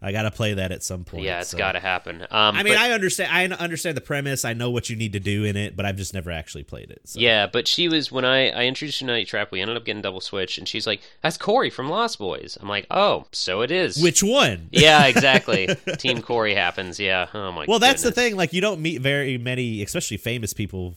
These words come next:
Speaker 1: like, with the name Corey, and then whenever I heard of the Cor-, the Coreys, I was like, "There was, there were two people
Speaker 2: Right.
Speaker 1: that were famous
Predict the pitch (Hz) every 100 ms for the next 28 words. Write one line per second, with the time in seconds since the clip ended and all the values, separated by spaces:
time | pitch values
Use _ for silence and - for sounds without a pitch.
0 | - - 95 98 95 95 95 85 - 135
1 | 104 85 80 - 107 107 107 117 117 107
2 | 107 123 107 95 - - 117 113 98 123
3 | - 170 135 98 90 107 107 107 98 135
4 | 185 151 123 101 - - 214 202 135 -
5 | 226 - 233 247 247 226 - 104 175 120
6 | 113 165 208 233 240